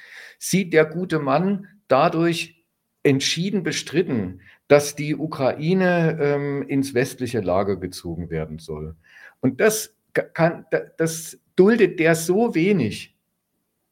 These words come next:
Der, der definiert russische Staatsmacht als identisch mit russischer Weltmacht und russische Weltmacht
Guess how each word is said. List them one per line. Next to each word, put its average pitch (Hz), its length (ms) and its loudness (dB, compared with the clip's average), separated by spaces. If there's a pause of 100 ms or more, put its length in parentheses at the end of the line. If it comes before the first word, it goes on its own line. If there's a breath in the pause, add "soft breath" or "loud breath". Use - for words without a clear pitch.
(100)
Der, 139 120 2
der 214 600 4
definiert 170 840 2 (180 loud breath)
russische 208 480 2
Staatsmacht 170 1000 -2
als 139 260 2
identisch 165 540 0
mit 156 180 -4
russischer 165 460 2
Weltmacht 147 580 2
und 151 120 -2
russische 175 460 0
Weltmacht 175 600 2